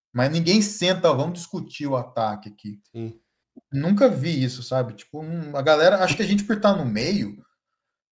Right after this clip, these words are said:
Speaker 1: eu acho que a gente meio que anda, tá ligado? É mais um conflito aí, mas vamos lá então, vai, vamos lá.
Speaker 2: Quando tiver, nós vamos.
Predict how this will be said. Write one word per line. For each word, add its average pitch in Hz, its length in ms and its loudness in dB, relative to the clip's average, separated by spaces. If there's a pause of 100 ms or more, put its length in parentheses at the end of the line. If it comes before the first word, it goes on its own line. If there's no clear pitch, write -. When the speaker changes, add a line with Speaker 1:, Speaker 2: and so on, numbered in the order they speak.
(120)
Speaker 1:
eu 127 80 0
acho 151 160 2
que 175 60 -8
a 170 40 -4
gente 170 120 -10
meio 185 160 -4
que 208 160 -12 (380)
anda, 139 280 -2
tá - 120 -10
ligado? 123 320 -4
É 120 60 -4
mais 160 300 -2
um 175 100 -6
conflito 135 580 -6
aí, 120 140 -4
mas 117 220 -8
vamos 165 220 -4
lá 165 120 -2
então, 139 280 -6
vai, 135 180 -2
vamos 123 300 -6
lá. 117 80 -6
Speaker 2:
Quando 143 260 -2
tiver, 139 460 -4
nós 147 200 -4
vamos. 107 320 -8